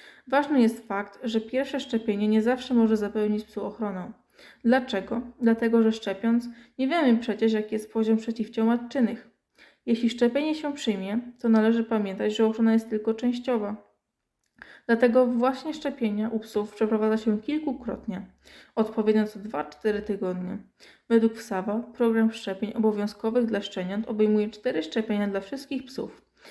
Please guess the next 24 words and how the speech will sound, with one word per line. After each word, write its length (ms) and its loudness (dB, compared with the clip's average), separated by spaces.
przeciwko 440 0
nosówce, 640 -6
parwowirozie, 800 2
chorobie 420 2
Rubarta 680 -4
i 80 -10
wściekliźnie. 680 -8
Uznaje 440 4
się, 240 -4
że 100 -4
pierwsze 320 -4
szczepienie 420 0
jest 140 -4
możliwe 460 0
najwcześniej 600 2
w 40 -8
wieku 240 -2
sześciu 340 -4
tygodni, 540 -4
a 100 4
najpóźniej 540 4
w 40 -4
wieku 220 -10
dziewięciu. 540 -6